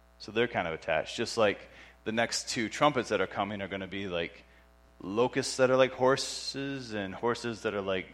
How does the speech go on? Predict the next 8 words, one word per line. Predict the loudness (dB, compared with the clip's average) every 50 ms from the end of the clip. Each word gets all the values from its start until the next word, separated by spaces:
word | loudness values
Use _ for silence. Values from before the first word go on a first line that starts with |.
| -20 -20 -6
terrifying | -2 0 0 0 0 0 0 0 0 0 -2 -4
horses, | -4 -4 -4 -4 -6 -10 -12 -12 -12 -10 -6
right? | -2 -2 -2 -2 -4 -10 -20 -20 _ _ -20 -20 _ _ _ _ _ _ _ _ _ _ _ _ -20
So | -14 -10 -8
you | -6
get | -4 -4 -6 -4 -2
this | -2 -2 -2 -2 -6 -10
connection. | -10 -6 -4 -4 -4 -4 -6 -10 -12 -12 -14